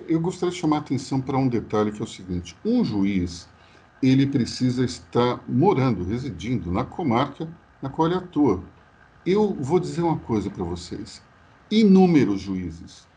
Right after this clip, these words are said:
que atuam em São Paulo não moram em São Paulo. E eu desafio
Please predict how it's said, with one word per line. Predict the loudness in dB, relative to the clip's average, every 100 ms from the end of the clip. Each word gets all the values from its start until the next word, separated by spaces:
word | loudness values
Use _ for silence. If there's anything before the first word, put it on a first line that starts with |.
| -20 _ _ -10
que | -4
atuam | -4 -2 -4
em | -4
São | -8 -8
Paulo | -4 -2 -2
não | 0 0
moram | 2 0 -2
em | -8
São | -10
Paulo. | -14 -14 -18 -20 _ _ _ _ -20 -4
E | 4
eu | 6 6
desafio | 4 2 2 0 -2 -6 -6 -4